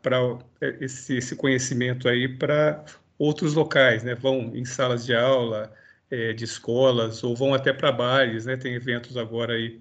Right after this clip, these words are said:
é, levando ciência e tecnologia nos bares das cidades, aqui em Campinas também nós temos essa,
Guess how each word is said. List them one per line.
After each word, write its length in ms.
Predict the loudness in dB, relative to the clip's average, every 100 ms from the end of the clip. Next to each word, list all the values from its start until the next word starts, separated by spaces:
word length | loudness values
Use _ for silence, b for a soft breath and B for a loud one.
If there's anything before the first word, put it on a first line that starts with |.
| -8
é, 140 | -6
levando 500 | -6 -6 -4 -4 -4
ciência 540 | -8 -4 -2 0 0 -2
e 100 | -2
tecnologia 760 | -4 -2 -2 0 -2 0 -2
nos 200 | -2 -4
bares 440 | -2 0 0 -2
das 120 | -4 -4
cidades, 460 | -2 2 2 2
aqui 180 | -2 -4
em 40 |
Campinas 560 | -4 -6 -4 -6 -6 -6
também 440 | -6 -4 -4 -6 b b b _
nós 160 | -8 -2
temos 300 | -2 0 -2
essa, 440 | -2 -4 -6